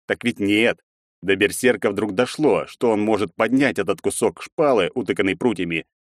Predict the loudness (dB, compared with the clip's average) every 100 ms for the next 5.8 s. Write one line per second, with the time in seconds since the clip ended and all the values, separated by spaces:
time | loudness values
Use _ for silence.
0 | _ -2 0 2 0 0 -4 -2 2 2
1 | 2 2 2 0 -2 -2 -2 0 0 2
2 | 0 2 2 2 2 0 0 -6 _ _
3 | _ -4 -2 0 0 0 2 2 0 0
4 | 2 2 2 -2 -2 2 2 4 2 2
5 | 0 -2 -2 -4 -2 -2 -2 -8